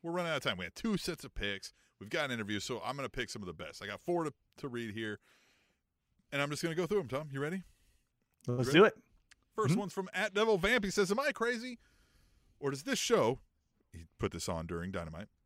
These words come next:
Speaker 1: says, uh, "feel like the Heyman Hustle SmackDown that beat Raw in the two thousand tens? 'Cause everything means something, and the stories connect. Hashtag A E W Dynamite, hashtag Tweet the Table." And he's right. Like, this has that level of storytelling.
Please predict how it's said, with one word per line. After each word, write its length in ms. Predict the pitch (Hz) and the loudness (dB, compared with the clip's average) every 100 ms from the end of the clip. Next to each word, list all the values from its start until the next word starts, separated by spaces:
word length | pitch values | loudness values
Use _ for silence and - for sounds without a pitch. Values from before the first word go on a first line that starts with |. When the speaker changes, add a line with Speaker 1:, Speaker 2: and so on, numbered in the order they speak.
| _ | _
Speaker 1:
says, 280 | - 101 92 131 | -12 -12 -10 -4
uh, 180 | 120 | -2
"feel 280 | 113 294 330 | -2 -2 -2
like 320 | 170 139 135 - | 2 0 -2 -10
the 320 | 135 127 123 | -6 -4 -2
Heyman 360 | - 220 240 190 | -2 -4 -4 -4
Hustle 320 | 175 - 101 | -4 -4 -6
SmackDown 560 | - 98 95 107 92 | -4 -6 -4 -4 -4
that 140 | 101 101 | -4 -4
beat 180 | 123 95 | -4 -2
Raw 280 | 117 117 104 | 0 0 -2
in 160 | 110 | -4
the 80 | 101 | -8
two 140 | - | -8
thousand 340 | 110 107 90 82 | -6 -6 -6 -8
tens? 360 | 156 123 85 - - - _ | -6 -6 -8 -16 -20 -20 _
'Cause 200 | - 127 - 185 | -2 -2 0 0
everything 460 | 208 208 185 175 | 2 2 0 0
means 200 | 156 151 | 0 -2
something, 440 | - 98 80 85 82 _ - | 0 -2 -2 -10 -12 _ -10
and 200 | 92 98 | -8 -6
the 60 | |
stories 340 | - 147 147 139 | -4 -2 -2 0
connect. 460 | 151 135 90 - | 0 0 -2 -2
Hashtag 340 | 127 131 123 117 113 | -4 -2 -4 -4 -6
A 40 | |
E 120 | 117 110 | -8 -6
W 220 | 110 113 | -8 -8
Dynamite, 460 | 104 90 85 80 85 _ _ - | -10 -10 -12 -14 -16 _ _ -12
hashtag 320 | 107 - 101 | -10 -10 -12
Tweet 140 | - 92 | -12 -10
the 60 | 110 | -8
Table." 160 | 82 | -8
And 100 | 101 | -8
he's 100 | 98 | -6
right. 300 | 92 123 98 - | 0 0 0 -4
Like, 260 | 85 82 _ _ _ | -12 -12 _ _ _
this 260 | 104 117 151 | -4 -2 0
has 240 | 160 117 | -2 -2
that 260 | 95 104 92 | -2 -2 -2
level 300 | 107 101 95 | -2 -2 -4
of 80 | 87 | -6
storytelling. 560 | 107 - 82 - - | -10 -12 -16 -20 -20